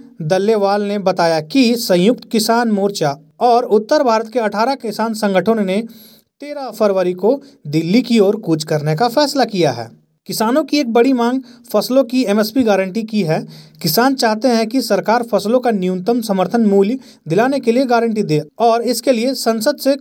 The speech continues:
कानून बनाया जाए। किसानों का कहना है कि इससे किसानों की निश्चित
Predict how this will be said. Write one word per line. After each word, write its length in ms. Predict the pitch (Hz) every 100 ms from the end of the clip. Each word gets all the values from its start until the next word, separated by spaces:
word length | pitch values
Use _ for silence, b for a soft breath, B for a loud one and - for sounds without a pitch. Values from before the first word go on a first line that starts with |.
| - _
कानून 320 | 220 240 285 233
बनाया 300 | 180 160 139
जाए। 240 | 131 120 b b -
किसानों 340 | 180 202 220
का 60 | 254
कहना 300 | 240 220 240
है 120 | 214
कि 120 | 220 220
इससे 400 | 202 190 220 254 B B B
किसानों 380 | 180 208 202 240
की 180 | 214 226
निश्चित 420 | 208 196 262